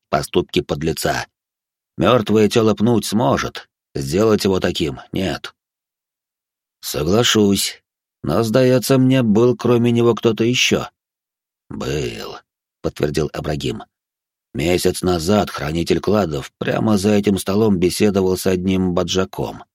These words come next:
и тот его очень просил о помощи. Очень.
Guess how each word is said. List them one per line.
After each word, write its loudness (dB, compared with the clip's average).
и -8
тот -4
его 2
очень -4
просил 0
о 0
помощи. -2
Очень. 0